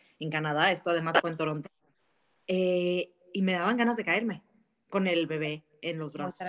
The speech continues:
Speaker 2: tremendo, muy tremendo.
Speaker 1: Esa era como que de las primeras señales que, o sea, literal iba bajando las escaleras y era esta imagen de mí rodándome que se me antojaba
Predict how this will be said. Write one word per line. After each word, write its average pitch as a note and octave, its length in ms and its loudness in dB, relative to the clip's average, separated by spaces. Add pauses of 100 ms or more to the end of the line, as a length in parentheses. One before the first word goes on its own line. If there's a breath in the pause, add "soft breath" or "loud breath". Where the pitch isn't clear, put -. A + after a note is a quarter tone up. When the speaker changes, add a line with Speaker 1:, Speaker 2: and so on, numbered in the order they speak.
Speaker 2:
tremendo, D#3+ 280 -8 (420)
muy F3+ 180 -12
tremendo. D#3+ 500 -16 (440)
Speaker 1:
Esa G3 220 -4
era G#3+ 160 2
como F#3 220 -6
que E3 100 -6
de D#3+ 80 0
las D#3+ 160 -6
primeras F3 460 -4
señales E3 520 -4
que, D3 380 -8
o D3 40 -18
sea, - 240 -12 (260 loud breath)
literal F#3+ 300 4
iba A3+ 140 6
bajando G#3 340 2
las G#3 140 -4
escaleras G3 640 -4
y G3 120 -2
era G3+ 100 0
esta G#3 160 -8
imagen F#3 420 -6
de F3 100 -6
mí E3+ 140 -8
rodándome F3 540 -14
que F3+ 100 -20
se D#3 120 -20
me D3+ 100 -12
antojaba D#3+ 640 -12